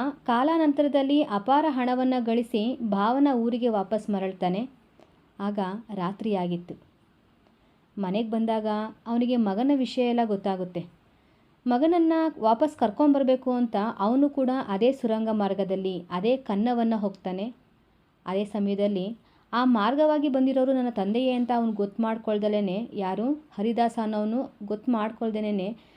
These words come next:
ತನ್ನನ್ನ ಕೊಲ್ಲಲು ರಾಜ ಕಳಿಸಿರೋಂಥ ವ್ಯಕ್ತಿ ಇರಬೇಕು ಅಂತ ಅಂದ್ಕೊಂಡು ತನ್ನ ತಂದೆಯೊಂದಿಗೆ ಹೋರಾಟಕ್ಕಿಳಿತಾನೆ. ಅವರಿಬ್ಬರು ಪರಸ್ಪರ ಹೋರಾಡಿ ಒಬ್ಬರನ್ನೊಬ್ಬರು ಕೊಂದುಕೊಂಡು ಸಾಯ್ತಾರೆ. ಯಾಕೆ? ಇಬ್ರು ಮುಖವನ್ನ ಮುಚ್ಕೊಂಡಿದ್ರಲ್ವಾ, ಎಲ್ಲಿ ನಾನು ಬೇರೆಯವ್ರಿಗೆ ಸಿಕ್ಬಿಡ್ಬಿಡ್ತೀನೋ ಅಂತ.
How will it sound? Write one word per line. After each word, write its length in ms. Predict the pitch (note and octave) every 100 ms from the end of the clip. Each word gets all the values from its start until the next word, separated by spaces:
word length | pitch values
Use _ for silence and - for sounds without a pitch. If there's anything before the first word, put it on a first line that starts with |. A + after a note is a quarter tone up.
| _ _ -
ತನ್ನನ್ನ 260 | D4+ D4+ D4
ಕೊಲ್ಲಲು 580 | C#4+ B3 D4+ E4 E4 D4+
ರಾಜ 280 | G#3+ G3 C4+
ಕಳಿಸಿರೋಂಥ 540 | D4+ A#3+ A3+ A#3+ A#3 A#3
ವ್ಯಕ್ತಿ 340 | A3 G3+ - A3+
ಇರಬೇಕು 400 | G3+ G3+ G3+ G3+
ಅಂತ 180 | G3 G3+
ಅಂದ್ಕೊಂಡು 640 | F#3+ F#3 G3+ F3+ F#3+ A#3 - -
ತನ್ನ 120 | C4 B3+
ತಂದೆಯೊಂದಿಗೆ 720 | A#3+ G#3+ C#4 C#4 C4 A#3+ B3+
ಹೋರಾಟಕ್ಕಿಳಿತಾನೆ. 960 | G#3+ G#3+ G3+ G3 G3 F#3 F3+ F3 E3+ - _ _ _ _ _ _ _ -
ಅವರಿಬ್ಬರು 440 | G3 G3+ G3+ G#3+ G#3+
ಪರಸ್ಪರ 520 | G3+ G3+ G#3 A3 G#3+
ಹೋರಾಡಿ 600 | F#3+ G3 G3+ G3 G3 - - _ -
ಒಬ್ಬರನ್ನೊಬ್ಬರು 600 | A#3+ D4+ D#4+ D4+ C#4+ C#4+
ಕೊಂದುಕೊಂಡು 600 | B3 A3+ C#4+ C#4+ C4 B3+
ಸಾಯ್ತಾರೆ. 580 | - G3 G3 F#3+ F3 E3+ - _ _ _ -
ಯಾಕೆ? 680 | G#3+ A#3+ A#3+ B3 A3+ A3+ A3+ _ _ -
ಇಬ್ರು 300 | A3 G#3+ C#4
ಮುಖವನ್ನ 460 | C4 G#3 A#3 A#3 A#3+
ಮುಚ್ಕೊಂಡಿದ್ರಲ್ವಾ, 920 | A3+ G#3 - G#3+ G3+ G3 F#3+ A3+ C4 -
ಎಲ್ಲಿ 280 | G#3 A3+ B3+
ನಾನು 220 | A#3+ A#3
ಬೇರೆಯವ್ರಿಗೆ 560 | F#3+ G#3 A3 G#3+ G#3+
ಸಿಕ್ಬಿಡ್ಬಿಡ್ತೀನೋ 760 | G#3 G#3 G3+ A3 G3+ G3+ G3+ F#3+
ಅಂತ. 200 | F3+ F3